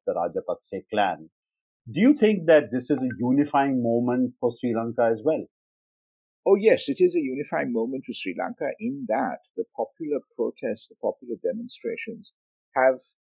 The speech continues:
Speaker 2: involved Sri Lankans from all communities, from all ethnic communities, all religious communities, and indeed all classes. So there is that unity that has been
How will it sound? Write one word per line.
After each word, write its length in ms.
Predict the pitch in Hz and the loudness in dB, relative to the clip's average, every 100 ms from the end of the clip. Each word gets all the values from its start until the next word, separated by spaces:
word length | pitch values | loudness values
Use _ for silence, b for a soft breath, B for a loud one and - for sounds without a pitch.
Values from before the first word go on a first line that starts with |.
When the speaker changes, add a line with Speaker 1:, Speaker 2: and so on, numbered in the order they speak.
| _ | _
Speaker 2:
involved 500 | 123 131 117 139 147 | -4 0 2 2 2
Sri 240 | - 131 120 | -2 -4 0
Lankans 460 | 123 135 147 135 - | 0 -2 -10 -14 -10
from 180 | - - - | -8 -8 0
all 440 | 220 151 156 147 - _ _ _ | 2 4 2 -2 -10 _ _ _
communities, 880 | - 113 113 110 - 76 76 - - | 0 0 0 -2 -4 -6 -6 -10 -8
from 200 | - 92 95 | -2 -2 -2
all 220 | - 127 131 | 0 0 2
ethnic 320 | 123 - 120 - | -2 -2 -10 -10
communities, 640 | 104 104 104 107 104 98 - | -10 -8 -8 -10 -10 -10 -2
all 220 | 95 120 | 0 0
religious 420 | 127 113 107 98 - | 0 -4 -6 -10 -12
communities, 540 | - 90 98 104 - - | -12 -10 -12 -12 -14 -14
and 120 | 139 | -12
indeed 360 | 131 123 135 127 | -10 -8 -8 -2
all 180 | 123 117 | -2 -4
classes. 440 | - 170 - - - - - _ _ _ _ | -8 -10 -10 -12 -14 -18 -18 _ _ _ _
So 260 | - 147 127 | 0 4 6
there 220 | 127 131 | 6 6
is 220 | 175 196 - | 6 2 0
that 160 | 147 - | 0 0
unity 500 | 143 175 175 156 127 | -4 -4 -8 -12 -4
that 140 | 117 120 | -2 -2
has 160 | 107 - | -6 -8
been 180 | 98 | -14